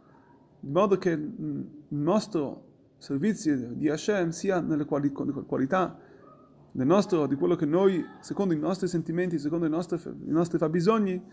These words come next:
E questo è ovviamente un, un, un, un, un rav, un amico, soprattutto un rabbino che conosce anche la legui-, le leggi halachiche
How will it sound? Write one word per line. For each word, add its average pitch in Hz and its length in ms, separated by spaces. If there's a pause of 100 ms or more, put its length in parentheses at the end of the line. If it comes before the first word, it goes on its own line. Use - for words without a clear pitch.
(640)
E - 60
questo 202 340
è 180 300
ovviamente 165 560
un, 156 240
un, 143 240
un, - 500 (180)
un, 135 200
un 135 160
rav, 165 540
un 139 140
amico, 165 560 (280)
soprattutto 160 400
un 151 140
rabbino 175 300
che 175 120
conosce 180 360
anche 170 180
la 143 80
legui-, 151 400
le 143 160
leggi 170 300
halachiche 180 600